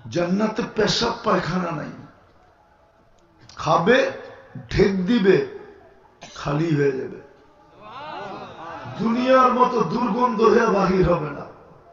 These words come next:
দুনিয়া খায় কি সুঘ্রাণ, বাহির হয় কি?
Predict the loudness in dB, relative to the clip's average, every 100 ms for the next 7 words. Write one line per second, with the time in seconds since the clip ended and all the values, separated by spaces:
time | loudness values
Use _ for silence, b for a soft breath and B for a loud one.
0 | _ _ _ _ _ -12 -6 -4 -2 -2
1 | -4 0 2 4 2 -2 -4 -4 -4 0
2 | 2 4 4 2 -2 -14 -18 -20 -20 -20
3 | -20 -20 -8 -4 -2 0 2 4 4 2
4 | -2 -4